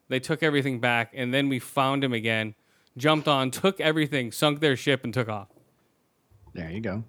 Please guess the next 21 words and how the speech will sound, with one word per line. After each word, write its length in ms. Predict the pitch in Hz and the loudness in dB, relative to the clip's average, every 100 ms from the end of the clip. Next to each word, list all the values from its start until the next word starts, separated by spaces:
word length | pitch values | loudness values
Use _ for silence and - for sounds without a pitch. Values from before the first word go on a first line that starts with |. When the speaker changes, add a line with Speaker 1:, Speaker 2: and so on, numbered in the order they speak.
| - | -14
Speaker 1:
See, 180 | - 139 | -4 -2
there's 180 | 139 131 | 0 -4
cool 240 | - 190 | 2 4
adventures 380 | 175 151 143 147 | 6 4 2 2
like 160 | 131 107 | 0 0
that. 380 | 127 139 117 - _ _ _ _ _ _ _ _ - | 0 0 -2 -10 _ _ _ _ _ _ _ _ -2
Speaker 2:
Mm-hmm. 500 | 117 107 107 113 139 | 2 2 2 0 0
It 140 | 151 | 2
does 240 | 135 170 170 | 4 2 4
sound 260 | 170 156 | 4 2
fun, 300 | 135 143 143 | 2 2 2
and 160 | 110 120 | 0 0
I 200 | 127 151 | 2 2
fucking, 960 | - 147 135 139 294 262 294 123 - - | 0 -2 0 0 0 0 0 -2 -6 -12
Speaker 1:
<coughs> 60 | - | -6
Speaker 2:
pirates 400 | 170 175 165 160 | -2 2 2 4
are, 100 | 143 | 4
like, 160 | 127 113 | 4 2
one 280 | 127 143 | 0 2
of 120 | 139 131 | 2 2
those, 500 | 127 123 120 113 | 4 4 2 -2